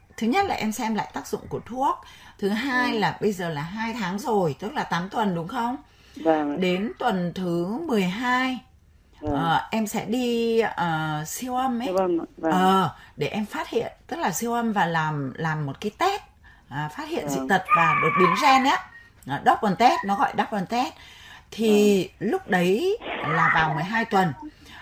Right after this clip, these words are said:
Speaker 1: và em làm và có kết quả thì,
Speaker 2: Vâng.
Speaker 1: ừm, thì chắc là nó sẽ giải tỏa cho mình hoặc là cho mình cái câu trả lời để mình ra quyết định, ừm, ờ,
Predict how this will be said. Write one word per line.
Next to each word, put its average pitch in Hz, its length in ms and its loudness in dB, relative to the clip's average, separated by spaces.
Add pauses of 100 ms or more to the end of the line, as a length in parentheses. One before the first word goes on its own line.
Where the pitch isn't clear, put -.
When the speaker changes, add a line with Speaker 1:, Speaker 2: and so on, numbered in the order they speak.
(160)
Speaker 1:
và 170 500 0
em 202 200 -2
làm 175 340 -4
và 131 180 -6
có 143 180 -4
kết 349 120 -4 (140)
quả 165 220 0 (540)
thì, 170 280 0
Speaker 2:
Vâng. 156 280 4
Speaker 1:
ừm, 139 200 -6 (520)
thì 147 360 -6
chắc 202 240 -12
là 127 440 -8 (100)
nó 165 140 -8
sẽ 202 200 -12
giải 208 260 -8
tỏa 139 200 -8
cho 156 140 -10
mình 175 220 -2
hoặc 147 320 -8
là 160 260 -2 (360)
cho 190 180 -6
mình 170 200 -2
cái 180 140 -8
câu 208 180 -8
trả 151 200 -10
lời 135 260 -8
để 127 120 -8
mình 127 240 -8
ra 185 220 -10
quyết - 180 -10
định, 220 140 4 (120)
ừm, 127 380 -8 (560)
ờ, 120 340 -6